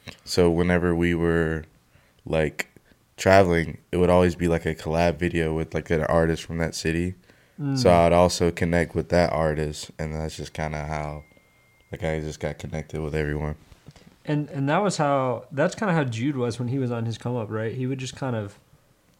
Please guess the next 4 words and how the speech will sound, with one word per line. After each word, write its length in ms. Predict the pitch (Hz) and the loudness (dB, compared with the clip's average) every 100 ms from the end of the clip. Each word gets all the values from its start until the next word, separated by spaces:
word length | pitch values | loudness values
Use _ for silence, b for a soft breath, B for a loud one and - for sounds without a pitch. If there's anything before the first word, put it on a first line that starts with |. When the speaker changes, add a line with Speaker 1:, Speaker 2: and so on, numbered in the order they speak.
| _ _ - | _ _ -8
Speaker 2:
like, 300 | 123 113 - | -4 -4 -8
travel 840 | - - 127 120 120 113 104 98 - - | -12 -8 -4 -2 -2 -4 -6 -10 -14 -6
Speaker 1:
Yeah. 120 | - 82 | 0 2
Speaker 2:
everywhere. 1200 | 120 120 113 113 113 107 101 98 95 95 - | 2 2 0 0 0 0 -2 -2 -4 -8 -12